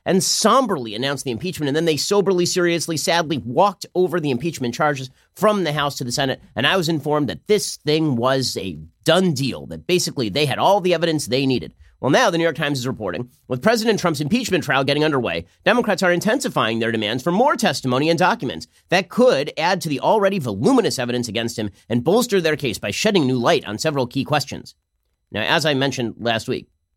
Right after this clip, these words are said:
this would be about the time where you should have a complete case.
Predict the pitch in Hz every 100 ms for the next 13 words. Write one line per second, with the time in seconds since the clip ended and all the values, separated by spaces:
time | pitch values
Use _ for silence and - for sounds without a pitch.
0 | - 113 143 185 165 131 131 123 127 135
1 | 135 117 107 101 104 117 123 - 110 104
2 | 85 90 -